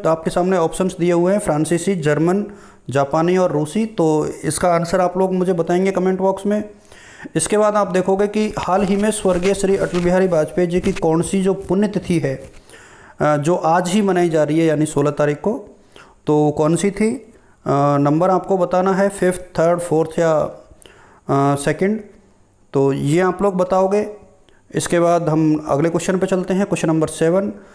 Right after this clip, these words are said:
स्वर्गीय श्री अटल बिहारी वाजपेयी जी के समाधि स्थल को किस नाम से जाना जाता है? तो, अ, आप देखोगे अटल सत्य,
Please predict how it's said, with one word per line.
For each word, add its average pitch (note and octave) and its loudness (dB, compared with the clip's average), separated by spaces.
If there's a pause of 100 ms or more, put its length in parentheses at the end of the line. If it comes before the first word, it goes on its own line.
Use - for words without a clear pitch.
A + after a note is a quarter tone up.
(220)
स्वर्गीय F#3+ 2
श्री G3 0
अटल F3 2
बिहारी F3 2
वाजपेयी E3+ 2
जी F3+ 0
के F#3+ 0
समाधि E3 0
स्थल E3 -2
को E3+ -2
किस D#3+ -4
नाम D#3 2
से F3+ 0
जाना F3 2
जाता F3+ 0
है? G3+ 0 (560)
तो, C#3+ 0 (1300)
अ, - 0
आप C#3+ 0
देखोगे E3+ 0
अटल F#3 0
सत्य, G3+ -4